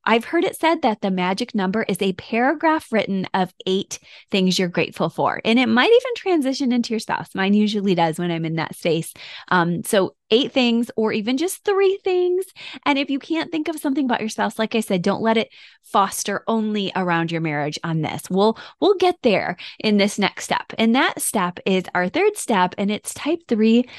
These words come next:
uh, but also just all of us. When you're in that stressed out space in your marriage, you need good boundaries, and you need to be able to, uh, really give some time to the conversations. Instead of the harsh words we're tempted to give out in that three space,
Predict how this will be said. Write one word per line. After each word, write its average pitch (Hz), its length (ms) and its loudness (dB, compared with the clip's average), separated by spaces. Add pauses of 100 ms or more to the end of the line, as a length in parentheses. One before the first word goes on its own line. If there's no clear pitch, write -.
(200)
uh, 180 340 2
but 196 280 0
also 226 240 2
just 202 320 -2
all 202 240 0
of 190 100 0
us. 165 320 -2 (280)
When 247 260 2
you're 320 160 0
in 220 180 0
that 214 220 -2
stressed 185 340 -6
out 190 140 -2
space - 260 -6
in 190 60 -2
your 190 100 0
marriage, 170 300 0
you 185 80 0
need 233 280 0
good 277 260 0 (120)
boundaries, 254 840 0 (360)
and 240 180 0
you 247 80 2
need 240 220 0
to 294 120 -6
be 262 220 -6
able 208 320 0
to, 202 400 -2 (300)
uh, 190 340 2
really 247 320 2
give 208 340 -4
some 196 240 -2
time 190 360 -4
to - 140 -8
the 190 100 0
conversations. - 920 -2
Instead 208 340 0
of 220 120 2
the 214 80 4
harsh 196 480 -2
words 180 320 -2
we're 180 140 -4
tempted 180 400 -6
to 175 60 -2
give 170 120 -6
out 170 220 2
in 180 80 0
that - 200 0
three 294 200 0
space, 170 420 -2